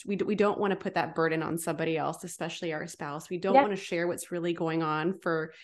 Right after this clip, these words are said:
Speaker 1: you know, a multitude of reasons. But there's
Speaker 2: Yep.
Speaker 1: something so beautiful about, whether that's with our spouses or with
Speaker 2: Yeah.
Speaker 1: our community, about,
Speaker 2: That's
Speaker 1: like,
Speaker 2: right.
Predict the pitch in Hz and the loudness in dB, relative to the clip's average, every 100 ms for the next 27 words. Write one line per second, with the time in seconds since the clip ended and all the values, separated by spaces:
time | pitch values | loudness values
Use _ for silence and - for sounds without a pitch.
0 | - - 196 156 170 190 214 208 175 175 | -16 -4 -2 0 0 2 2 2 0 0
1 | 160 156 170 190 190 139 - 190 220 208 | 0 0 0 0 -2 -2 -4 -4 -4 -2
2 | 214 208 208 - 294 269 - - 208 208 | 0 6 6 6 6 4 2 -2 0 2
3 | 220 220 180 180 175 170 160 156 - 165 | 2 0 -2 -2 -4 -4 -4 -2 -2 0
4 | 156 151 202 214 190 180 - 165 165 - | 0 4 4 4 4 2 2 -4 -4 -14
5 | - - - - - 185 190 - 208 214 | -20 -20 -20 -20 -8 -8 -6 -2 -2 -2
6 | 214 196 190 185 - 175 170 262 240 170 | -2 -2 -2 -4 -4 -4 6 8 8 2
7 | 165 165 - 233 196 202 202 196 185 190 | -4 -6 0 2 4 6 6 6 6 4
8 | - 185 190 185 220 208 247 202 | 2 -2 -2 0 4 6 6 4